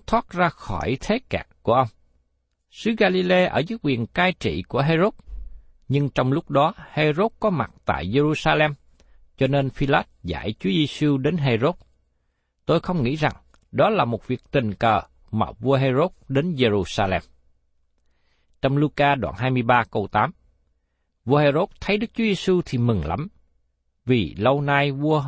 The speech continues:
muốn gặp Ngài, nhân đã nghe nói về chuyện Ngài mà mong xem Ngài làm phép lạ. Trong thời gian trước đây, Chúa Giêsu nói đến người Pha-ri-si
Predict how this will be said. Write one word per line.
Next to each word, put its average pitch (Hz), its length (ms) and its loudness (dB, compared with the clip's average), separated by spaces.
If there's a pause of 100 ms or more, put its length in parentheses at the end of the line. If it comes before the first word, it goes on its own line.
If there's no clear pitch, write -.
muốn 180 240 -2
gặp 127 200 -2
Ngài, 127 260 0 (640)
nhân 156 380 0
đã 95 320 -4
nghe 165 240 2
nói 170 300 0
về 127 200 0
chuyện 95 280 -4
Ngài 120 240 -2 (240)
mà 92 120 -2
mong 123 260 -2
xem 156 320 -2
Ngài 117 240 0
làm 110 320 0
phép - 240 -6
lạ. 90 140 0 (1800)
Trong 208 140 2
thời 127 240 0
gian 185 240 -2
trước - 180 -4
đây, 170 280 0
Chúa 214 100 -6
Giêsu 190 460 -2
nói 180 240 0
đến 220 240 0 (260)
người 123 220 2
Pha-ri-si 170 680 0